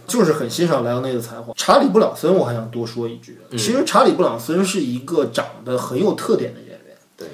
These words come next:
Speaker 1: 其实在那个年代，好莱坞当中，其实绝大多数活跃在好莱坞的演员，普遍是，呃，英俊高大的，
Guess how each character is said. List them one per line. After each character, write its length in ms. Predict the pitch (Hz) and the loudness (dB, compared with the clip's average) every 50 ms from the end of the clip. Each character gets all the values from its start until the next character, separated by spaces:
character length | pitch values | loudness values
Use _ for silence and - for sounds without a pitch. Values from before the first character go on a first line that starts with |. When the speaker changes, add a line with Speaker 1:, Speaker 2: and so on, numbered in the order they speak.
| - - - | -18 -18 -6
Speaker 1:
其 60 | - - | -2 4
实 100 | 247 262 | 6 6
在 100 | 269 262 | 6 6
那 140 | 277 285 | 6 4
个 80 | 240 180 | 4 4
年 180 | 147 131 131 151 | 2 2 2 4
代， 120 | 180 160 | 4 4
好 200 | - - 117 113 | 4 2 -2 -4
莱 100 | 113 120 | -4 -2
坞 240 | 135 151 165 180 185 | -2 0 2 2 4
当 240 | 160 180 180 170 165 | 6 6 4 4 2
中， 260 | 160 160 160 165 151 | 0 -2 -2 -2 -4
其 200 | - - 151 151 | -4 -4 -4 -4
实 200 | 143 143 143 131 | -4 -4 -6 -4
绝 180 | 120 117 117 | -4 -2 0
大 160 | - 180 170 147 | 2 4 4 4
多 120 | 139 135 | 2 0
数 140 | 135 147 131 | -2 -4 -4
活 220 | 113 117 117 131 | -4 -2 -2 0
跃 60 | 156 | 2
在 80 | 151 139 | 4 2
好 160 | - - 113 | 2 0 -2
莱 100 | 113 113 | -4 -4
坞 140 | 123 135 143 | -4 -4 -2
的 80 | 139 131 | -2 -2
演 200 | 117 113 107 107 | -2 -2 -4 -8
员， 140 | 113 117 120 | -10 -12 -12
普 220 | - - - 117 | -12 -10 -10 0
遍 300 | 113 151 202 196 151 - | 4 6 6 6 4 2
是， 560 | 120 - - - 120 120 113 110 107 - - - _ _ _ - - - - - _ | 0 -4 -6 -6 -6 -4 -6 -6 -8 -10 -14 -16 _ _ _ -20 -20 -20 -20 -16 _
呃， 340 | - 123 131 127 123 127 127 | -2 0 2 2 4 2 2
英 300 | 127 139 165 180 180 175 | 2 4 4 6 6 4
俊 340 | 170 185 185 147 127 120 113 | 4 2 0 0 0 -2 0
高 280 | 131 135 135 139 139 135 | 4 6 8 8 8 8
大 320 | 156 151 139 123 113 110 | 6 2 2 0 -2 -4
的， 300 | - 107 104 104 - - | -6 -8 -10 -12 -14 -18